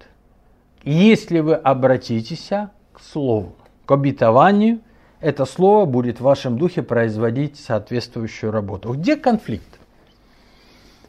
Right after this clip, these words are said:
Послушайте внимательно. У нас уже есть определённые церковные стандарты. Причина, основная причина их, что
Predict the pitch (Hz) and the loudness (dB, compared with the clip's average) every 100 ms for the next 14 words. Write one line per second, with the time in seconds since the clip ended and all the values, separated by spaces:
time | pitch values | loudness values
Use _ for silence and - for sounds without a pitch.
0 | - 120 208 220 - 156 151 127 87 - | -10 -4 0 0 0 -4 -2 -2 -4 -10
1 | 98 - - _ _ _ _ _ _ _ | -20 -20 -20 _ _ _ _ _ _ _
2 | _ _ - 202 277 294 - - 190 170 | _ _ 4 6 6 4 2 0 2 2
3 | 147 254 226 165 220 214 - 147 156 147 | 4 4 4 2 0 0 -2 -2 -2 -4
4 | 139 156 175 202 190 180 165 156 123 - | 0 2 4 4 2 0 0 0 -2 -10
5 | _ _ _ _ _ _ _ _ - 147 | _ _ _ _ _ _ _ _ -4 -4
6 | 131 - 175 165 160 147 139 - - 143 | -2 4 6 6 2 0 -2 -2 0 4
7 | 135 95 - - - - - - _ _ | 4 2 -2 -20 -20 -20 -20 -20 _ _
8 | _ _ _ - _ - _ _ _ _ | _ _ _ -20 _ -20 _ _ _ _
9 | _ _ - _ _ - _ - - - | _ _ -20 _ _ -20 _ -20 -14 2
10 | 202 - - 302 233 156 - 175 175 151 | 2 2 4 4 6 4 0 -2 0 -2
11 | 151 135 - 135 117 110 - - - - | -2 -4 -4 -2 -2 -4 -6 -16 -20 -12
12 | - 151 147 139 | 0 4 6 4